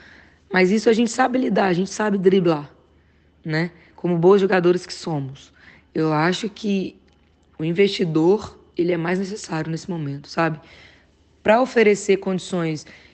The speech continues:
de uma base feminina, de, dos times terem, além do profissional, a categoria de base,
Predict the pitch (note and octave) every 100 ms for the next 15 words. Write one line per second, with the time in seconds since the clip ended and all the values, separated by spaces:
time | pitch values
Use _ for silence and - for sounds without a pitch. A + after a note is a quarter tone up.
0 | _ D#3+ G3 F#3+ E3 F#3 A3+ A#3 G#3+ F#3
1 | F3 E3+ G#3 B3 - _ D3+ F3 E3+ E3
2 | F3+ - G#3+ F#3 D#3+ - - _ _ -
3 | _ G3 F#3+ D#3+ D#3+ E3 F3+ F#3 F#3+ F3
4 | E3+ F#3 E3 E3 G#3 A3 - - _ _
5 | - - G#3+ A3+ A#3 A3 G3 G#3+ A#3 D#3+